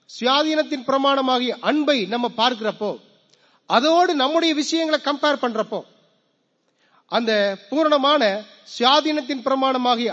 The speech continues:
அன்பை நம்முடைய விஷயங்களோடு ஒப்பிட்டு பார்க்கிறப்ப தான்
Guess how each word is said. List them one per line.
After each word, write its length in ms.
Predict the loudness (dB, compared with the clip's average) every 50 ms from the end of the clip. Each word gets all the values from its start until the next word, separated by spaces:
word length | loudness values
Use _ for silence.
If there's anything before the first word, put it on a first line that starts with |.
| -4
அன்பை 360 | -4 -2 -2 0 0 0 -2 -2 -4 -6 -8 -8 -10 -14 -20 _ _ _ _ _ _ _ -4
நம்முடைய 480 | 0 0 0 2 0 0 2 2 2 0
விஷயங்களோடு 640 | 0 -2 -2 -2 -2 0 0 2 4 4 4 4 4
ஒப்பிட்டு 340 | 2 2 0 -2 -4 -4 -4 0
பார்க்கிறப்ப 480 | 0 0 0 0 -4 -6 -4 -6 -4 -2
தான் 280 | 0 0 0 -2 -6